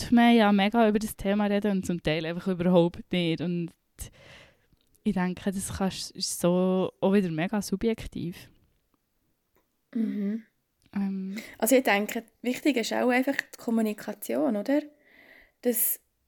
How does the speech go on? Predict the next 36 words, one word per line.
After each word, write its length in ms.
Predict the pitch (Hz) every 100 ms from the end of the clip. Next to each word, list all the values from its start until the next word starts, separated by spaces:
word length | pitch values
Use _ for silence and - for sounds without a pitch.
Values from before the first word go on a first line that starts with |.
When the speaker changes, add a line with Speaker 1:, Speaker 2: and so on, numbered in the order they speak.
| _ _ _ -
Speaker 2:
du 160 | 233
sagst, 600 | 226 196 190 262 311 -
so, 180 | 240 240 -
«Hey, 420 | 202 208 226 233
ich 120 | -
mag 160 | 214 202
im 100 | 196
Fall 120 | 214
jetzt 220 | 208 - -
nicht 240 | 208 208
mit 160 | 277 -
dir 220 | 294 277
über 120 | 269
das 240 | 277 277 -
reden.» 220 | 285 - - - - - -
<laughs> 0 |
Speaker 1:
Ja, 320 | 208 196 202
Speaker 2:
Oder? 240 | 233 247 294
Speaker 1:
genau. 500 | 202 196 196 202 196 202
Speaker 2:
Ja. 320 | 262 262 208 208 _ _ _ _ _ _ _ _ _ _ _ _ _ _ - _ _ -
Speaker 1:
Ja, 380 | 214 190 202
oder 160 | 208 214
dass 220 | 214 196
Speaker 2:
Mhm. 60 | 208
Speaker 1:
man 200 | 202 185
als 220 | 196 202
angehörige 560 | 196 196 - 208 202 202
Person 420 | 208 - 196 202
vielleicht 240 | 202 202
auch 100 | 196
fragt, 480 | - 180 226 - -
«Hey, 140 | 226
willst 340 | 240 233 - -
du 60 |
darüber 160 | 254 247
reden?» 380 | 196 180 185